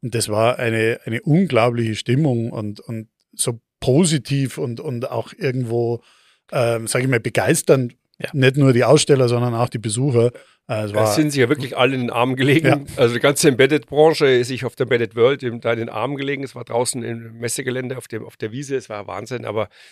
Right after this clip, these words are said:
Speaker 3: nichtsdestotrotz würdest du sagen, dass Corona bei den Messen was verändert hat, auch heute noch, jetzt Jahre nach dem, nach der Pandemie?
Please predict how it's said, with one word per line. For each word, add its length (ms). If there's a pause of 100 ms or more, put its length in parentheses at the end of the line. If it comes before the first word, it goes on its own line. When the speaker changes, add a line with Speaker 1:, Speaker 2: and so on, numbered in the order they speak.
(180)
Speaker 3:
nichtsdestotrotz 840 (400)
würdest 340
du 100
sagen, 360
dass 420
Corona 400
bei 120
den 140
Messen 380
was 140
verändert 480
hat, 120
auch 200
heute 240
noch, 360
jetzt 220
Jahre 300
nach 280
dem, 400
nach 140
der 140
Pandemie? 500